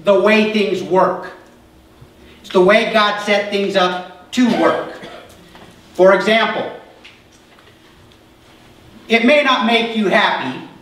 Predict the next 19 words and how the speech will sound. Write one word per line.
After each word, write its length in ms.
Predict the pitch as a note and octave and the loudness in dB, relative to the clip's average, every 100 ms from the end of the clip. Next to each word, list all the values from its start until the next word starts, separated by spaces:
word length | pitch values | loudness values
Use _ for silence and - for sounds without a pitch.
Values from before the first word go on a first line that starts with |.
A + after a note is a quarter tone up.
| - _ _ _ _ _ - - - - - _ - | -20 _ _ _ _ _ -20 -20 -20 -20 -20 _ -10
but 100 | - | -2
I 200 | A3 A#3+ | 0 0
guarantee 520 | D4 D#4+ B3 - B3+ A#3 | 0 0 0 -4 -2 -2
you, 180 | F#3+ | -2
if 100 | E3+ | -2
you 120 | A3+ A3+ | 2 2
have 260 | G#3 - | 2 0
a 40 | - | 0
car, 680 | A3+ - D3+ - - - - - - - - - - - | 2 2 0 -2 -4 -12 -20 -20 -20 -20 -20 -20 -20 -2
you 240 | F#3+ D4 | 2 2
pay 200 | C#4+ B3 | 2 0
money 320 | A#3 A3 G3 | 0 0 -2
to 80 | G3 | -4
put 240 | - G3 F#3 | -4 -4 0
gas 300 | F#3+ F#3 F3+ | 0 0 -2
in 120 | E3+ | -4
your 180 | E3 E3+ | -6 -4
car. 440 | F3+ G3 - - - - - - - - - - - - - - - - - - - - - - - | -2 -2 -4 -12 -20 -20 -20 -20 -20 -20 -20 -20 -20 -20 -20 -20 -20 -20 -20 -20 -20 -20 -20 -18 -2
Why 800 | C4 C4+ A3 F3+ G#3 A#3 - | 2 2 2 0 -2 -4 -10